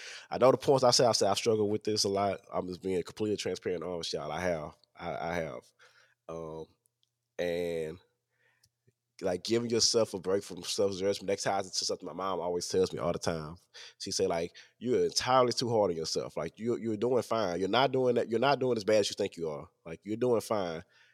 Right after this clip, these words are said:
You're working on doing a lot of things. Like, you're not doing as bad. You're not doing as bad as you think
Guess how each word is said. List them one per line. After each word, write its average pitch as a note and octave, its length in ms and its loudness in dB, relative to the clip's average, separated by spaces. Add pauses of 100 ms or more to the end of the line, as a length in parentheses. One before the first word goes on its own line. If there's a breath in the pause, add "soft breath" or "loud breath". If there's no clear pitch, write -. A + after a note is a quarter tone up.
(140 soft breath)
You're F2 120 -4
working A2 260 4
on G2+ 120 2
doing G2+ 140 0
a F#2+ 40 2
lot F#2 180 4
of F2+ 100 -10
things. D2 280 -6
Like, C#2 180 -10
you're G2 140 -6
not G2 220 -2
doing F#2+ 160 -4
as F2+ 100 -8
bad. F2+ 300 -2
You're G2+ 100 -8
not G#2+ 140 -2
doing G#2 100 -4
as F#2 80 -14
bad F#2 140 -2
as F#2 80 -4
you - 80 -12
think F2+ 160 -6